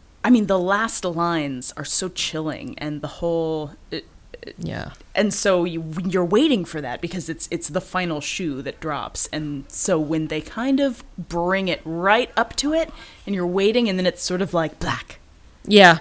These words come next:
Speaker 1: Scene.
Speaker 2: Right.
Speaker 1: It's, it's interesting because you, you know, there are questions that are left.
Speaker 2: Right, we're left with questions. And not that the original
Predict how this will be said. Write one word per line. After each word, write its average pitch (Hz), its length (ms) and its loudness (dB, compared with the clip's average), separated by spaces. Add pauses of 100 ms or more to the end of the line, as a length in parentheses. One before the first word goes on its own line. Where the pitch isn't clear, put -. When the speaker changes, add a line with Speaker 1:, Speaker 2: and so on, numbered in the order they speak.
(180)
Speaker 1:
Scene. 214 600 6 (240)
Speaker 2:
Right. 165 420 2
Speaker 1:
It's, 226 300 4
it's - 160 2
interesting 185 520 4
because 185 440 0
you, 175 240 -4 (140)
you 196 160 -6
know, 190 80 -2
there 185 180 2
are 180 60 2
questions - 640 0
that 160 100 -4
are 156 100 -2
left. 208 500 -6 (640)
Speaker 2:
Right, 208 240 4
we're 180 140 6
left 165 260 4
with 170 160 -6
questions. 143 680 -6 (100)
And 285 240 8 (340)
not 302 420 6
that 392 340 8 (640)
the 220 240 2
original 214 680 4